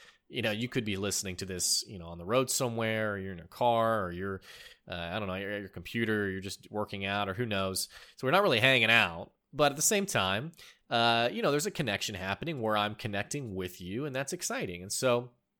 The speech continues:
having said that, like I said, this is day one.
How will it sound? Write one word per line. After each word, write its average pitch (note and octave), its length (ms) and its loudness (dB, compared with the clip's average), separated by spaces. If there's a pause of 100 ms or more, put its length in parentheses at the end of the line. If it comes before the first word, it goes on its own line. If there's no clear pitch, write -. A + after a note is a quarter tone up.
(480)
having E3+ 300 4
said A2 300 2
that, G#2 300 -2 (320)
like C#3 200 4
I - 20 4
said, B2+ 160 2
this A2+ 160 0
is G2 120 -4
day B2+ 240 8
one. A2+ 520 2